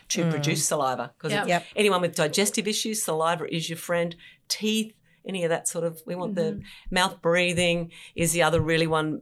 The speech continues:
Speaker 1: big one to think about. And could that be because your jaw's weak?
Speaker 3: Mm-hmm.
Speaker 2: Mm-hmm.
Speaker 1: Muscles are weak, thinking about that. And then, yeah, finding some support to get any of that T M J issue, looking at it from a functional perspective. If, if you've got big clunking,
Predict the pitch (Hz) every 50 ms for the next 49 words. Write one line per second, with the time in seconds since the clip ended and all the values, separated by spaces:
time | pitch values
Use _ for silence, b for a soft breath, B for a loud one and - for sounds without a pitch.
0 | - - - 165 156 156 160 156 156 147 165 - - 175 165 160 170 165 165 160
1 | 156 156 B B B B B - 156 143 147 - - - - 190 156 175 151 -
2 | - 165 160 151 147 - 175 160 - - 151 - 160 147 147 147 147 - - _
3 | _ 139 131 151 202 269 - - - - _ _ 247 233 185 175 175 180 170 160
4 | 147 147 151 185 180 180 170 170 165 160 151 - - 165 160 - - - - 180
5 | 170 180 165 165 156 160 156 - - - 156 151 151 - - _ 170 170 165 165
6 | 160 160 160 160 170 165 156 165 170 - 180 160 160 156 156 151 139 - - 156
7 | 147 143 135 - - - - - - 160 147 - - - 156 147 - 135 - -
8 | - - 139 139 135 131 135 135 123 - - _ - - - _ _ _ _ _
9 | - - 170 156 139 131 131 123 139 131 127 127 127 127 - - 131 131 - -
10 | 139 123 - - 135 143 143 - 147 131 123 117 - - - 123 117 - - 127
11 | 127 - - - 139 127 123 123 - - 147 - - - 139 - 143 143 160 151
12 | 151 - - 160 160 170 160 - 156 - - 160 147 - - - - - 175 156
13 | 156 139 - - 156 135 135 131 123